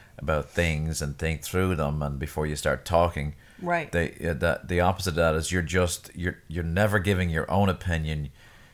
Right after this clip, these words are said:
Speaker 1: You're just, um, <clears throat> repeating what other people have said.
Speaker 2: Exactly.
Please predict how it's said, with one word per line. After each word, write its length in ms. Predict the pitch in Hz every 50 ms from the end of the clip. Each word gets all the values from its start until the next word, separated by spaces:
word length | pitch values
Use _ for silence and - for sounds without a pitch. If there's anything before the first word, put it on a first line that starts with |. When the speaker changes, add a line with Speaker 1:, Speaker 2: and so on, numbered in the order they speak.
| _ _ -
Speaker 1:
You're 220 | - 90 90 92
just, 520 | 87 80 - 92 92 92 90 - - - -
um, 340 | 92 87 87 87 87 80 80 - -
<clears throat> 360 | - 147 147 135 113 90 73 69 - - - _ _ _ - -
repeating 480 | 98 113 104 - 117 127 123 113 107
what 100 | 101 101
other 120 | 101 80 82
people 200 | 95 87 - 71
have 60 | 67 -
said. 280 | - 95 90 82 - -
Speaker 2:
Exactly. 760 | 233 226 202 196 185 214 208 196 185 - - 160 - -